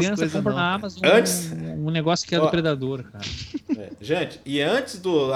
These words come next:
Speaker 3: André lembrar do filme, a gente <laughs> vai encerrar o podcast Cinema Aventura, senão vai ser terrível esse final.
Speaker 1: Não, é.
Speaker 2: Vamos falar, é, vamos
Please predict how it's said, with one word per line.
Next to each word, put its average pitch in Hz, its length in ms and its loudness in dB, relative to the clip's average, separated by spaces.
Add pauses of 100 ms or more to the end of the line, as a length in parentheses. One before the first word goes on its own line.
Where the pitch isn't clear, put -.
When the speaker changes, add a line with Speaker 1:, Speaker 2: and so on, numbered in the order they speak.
(120)
Speaker 3:
André 143 300 0
lembrar 135 380 2
do 127 120 -4
filme, 220 540 -2
a 170 80 -4
gente 160 260 -4
<laughs> - 0 -
vai 160 240 -4
encerrar 165 600 -2
o - 80 2
podcast 156 680 -4
Cinema 151 260 0
Aventura, 180 460 -2 (360)
senão 170 460 0
vai 170 180 2
ser 160 260 -4
terrível 180 580 0
esse 165 180 -6
final. 151 680 -8
Speaker 1:
Não, 147 180 0
é. 165 840 -6 (280)
Speaker 2:
Vamos 185 280 0
falar, 208 320 -4
é, 202 160 -2
vamos 185 300 -10